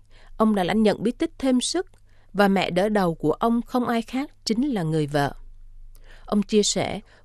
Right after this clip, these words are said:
"Cuối cùng chúng tôi đã có thể nói về Chúa khi ở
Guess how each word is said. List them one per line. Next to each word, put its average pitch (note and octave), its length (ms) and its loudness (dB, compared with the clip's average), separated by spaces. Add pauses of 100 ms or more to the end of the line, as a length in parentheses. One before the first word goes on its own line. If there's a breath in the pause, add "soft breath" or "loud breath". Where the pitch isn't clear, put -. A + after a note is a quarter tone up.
"Cuối D#4 120 2
cùng F3+ 420 2
chúng G#3+ 180 -2
tôi G#3 340 2
đã - 200 -4
có - 160 -6
thể G#3+ 280 -2
nói G3+ 320 0
về F#3 240 2
Chúa G#3 360 0
khi C#4+ 140 -2
ở D#3 160 0